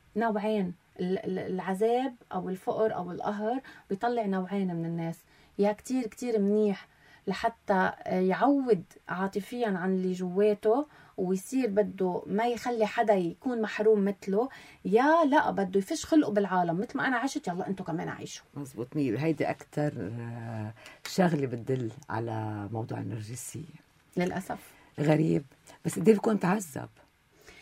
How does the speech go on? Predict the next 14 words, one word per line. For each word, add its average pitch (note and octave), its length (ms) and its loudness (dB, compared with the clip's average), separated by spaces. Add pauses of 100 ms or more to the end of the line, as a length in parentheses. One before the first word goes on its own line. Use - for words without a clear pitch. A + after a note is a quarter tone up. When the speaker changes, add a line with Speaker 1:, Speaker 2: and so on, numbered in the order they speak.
(580)
Speaker 1:
هو E4+ 200 8
تعذب. C#4 280 2
ليك C#4 160 2
بتعرفي، D4 280 2
من A3+ 120 2
زمان، A3 640 0
من G3 120 2
زمان G#3 320 0
أنا F#3 240 0
قارية A3+ 240 0
ريبورتاج G3+ 640 0
عن، F3+ 840 0 (680)
عن F3 280 0
حدًا F#3+ 480 2